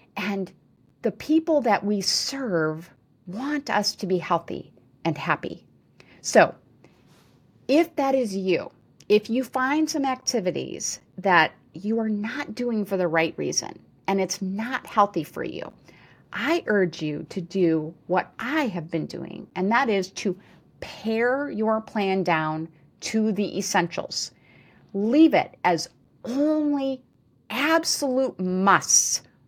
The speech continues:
on your plan. Even if you've already signed up for the class, even if you've already purchased the curriculum, if you don't believe that it is truly essential,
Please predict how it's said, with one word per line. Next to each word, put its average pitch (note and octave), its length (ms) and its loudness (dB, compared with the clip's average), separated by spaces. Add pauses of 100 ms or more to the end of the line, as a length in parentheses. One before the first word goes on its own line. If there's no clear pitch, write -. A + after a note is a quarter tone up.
on F3+ 540 4
your E3 300 4
plan. D3+ 440 -6 (380)
Even A3 880 6 (300)
if A3 260 4
you've G3+ 160 0
already B3 320 0
signed D4+ 320 0
up D4 160 0
for D4 80 2
the D4 80 -2
class, C4 680 -4 (760)
even C4+ 260 2
if B3+ 160 0
you've G#3 220 0 (140)
already C4+ 320 8
purchased - 420 -6
the D4 80 2
curriculum, F#3 800 -2 (520)
if G#3+ 200 2
you F4 600 4 (300)
don't D4 300 6
believe C4 480 2
that F3+ 160 4
it F#3+ 160 0
is F#3 140 -4
truly F#4 560 2 (100)
essential, A#3+ 600 -2